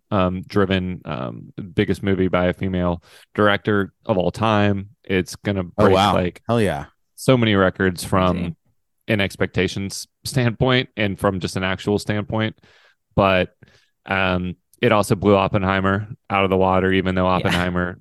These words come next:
Speaker 1: made eighty million. So I have some
Speaker 3: <laughs>
Speaker 1: personal investment in that, um, <laughs> showdown, which I lost, um, a bet,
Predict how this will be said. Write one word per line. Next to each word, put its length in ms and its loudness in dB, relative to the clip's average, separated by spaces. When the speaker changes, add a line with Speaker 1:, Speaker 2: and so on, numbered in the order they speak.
Speaker 1:
made 420 -2
eighty 200 0
million. 460 -2
So 460 0
I 40 -8
have 120 0
some 140 -8
Speaker 3:
<laughs> 0 -
Speaker 1:
personal 520 -2
investment 580 -2
in 140 -2
that, 200 -2
um, 220 -2
<laughs> 300 2
showdown, 640 2
which 320 -2
I 160 2
lost, 420 2
um, 420 0
a 80 4
bet, 260 2